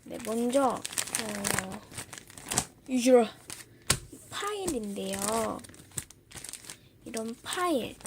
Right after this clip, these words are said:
저는 이거 뜯어왔고, 이런 파일 같은 거, 에이포 파일이나 그런 거 위에서, 어,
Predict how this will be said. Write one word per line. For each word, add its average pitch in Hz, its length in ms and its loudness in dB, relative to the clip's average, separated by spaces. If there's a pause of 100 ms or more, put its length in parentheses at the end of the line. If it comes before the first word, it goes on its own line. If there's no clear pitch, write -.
(840)
저는 214 260 2
이거 208 120 2 (100)
뜯어왔고, 311 760 0 (600)
이런 233 320 0
파일 330 460 -2 (680)
같은 214 480 -12
거, - 100 -10 (520)
에이포 294 580 6
파일이나 240 640 0
그런 202 320 -8
거 202 140 -6 (480)
위에서, 240 1080 6 (440)
어, 185 380 -8